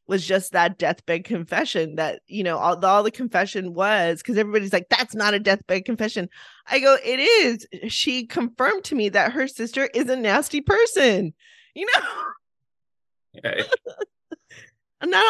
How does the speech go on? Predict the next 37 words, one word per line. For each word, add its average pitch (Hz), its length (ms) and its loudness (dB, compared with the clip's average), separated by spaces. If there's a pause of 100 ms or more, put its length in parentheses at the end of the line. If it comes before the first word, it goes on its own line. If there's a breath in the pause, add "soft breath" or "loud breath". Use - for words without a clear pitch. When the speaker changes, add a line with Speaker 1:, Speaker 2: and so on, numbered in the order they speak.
(120)
Speaker 1:
all 349 60 -14
deathbed 320 580 0
confessions 254 600 -2
have 190 120 0
to 196 80 -16
be, 196 180 -4
"I - 220 -4
killed 196 420 4
somebody," 175 560 2 (260 loud breath)
but 170 160 -4
those 269 240 2
are 262 120 4
actually 196 480 0
good 185 200 -4
ones 165 300 -6
too. 226 260 -4
I've, 160 260 -2
I've 156 180 -6
gotten 160 260 -2
a, 139 140 -4
a - 40 -8
slew 190 380 -2
Speaker 2:
Sure. - 0 -
Speaker 1:
of 190 140 -4
those 147 500 -2 (260)
on 170 160 -8
Facebook 175 500 -4
sites 151 460 -2
when 175 120 -2
I 147 100 -4
ask 139 300 -6
the 160 80 -10
question. 165 500 -6
Those 151 180 -8
are 156 60 -6
really 151 300 -6
funny. 151 340 -10